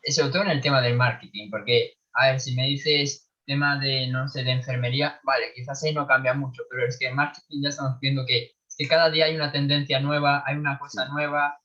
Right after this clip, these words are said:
Speaker 1: y, y claro, si no estás actualizado y llevas cuatro años estudiando algo que, que, que se ha explicado hace cincuenta años y ahora, ahora mismo,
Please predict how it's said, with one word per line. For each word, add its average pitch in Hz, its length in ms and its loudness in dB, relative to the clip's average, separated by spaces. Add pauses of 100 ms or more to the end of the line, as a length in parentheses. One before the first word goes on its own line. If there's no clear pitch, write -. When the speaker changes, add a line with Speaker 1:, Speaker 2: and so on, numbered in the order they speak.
(180)
Speaker 1:
y, 127 540 -2
y 123 180 -8
claro, 123 240 0
si 123 120 -6
no 131 60 -2
estás - 280 -4
actualizado 135 800 -2
y - 260 -20 (260)
llevas 131 280 -4
cuatro 139 280 -2
años 123 260 0
estudiando 131 460 0
algo 123 300 -2
que, 117 220 -6 (340)
que, 117 600 2
que 131 100 -4
se 131 220 4
ha 131 60 6
explicado 131 640 2
hace 127 180 -6
cincuenta 131 440 0
años 123 300 -2
y 120 240 -4
ahora, 131 420 -2 (100)
ahora 131 260 0
mismo, 127 460 -4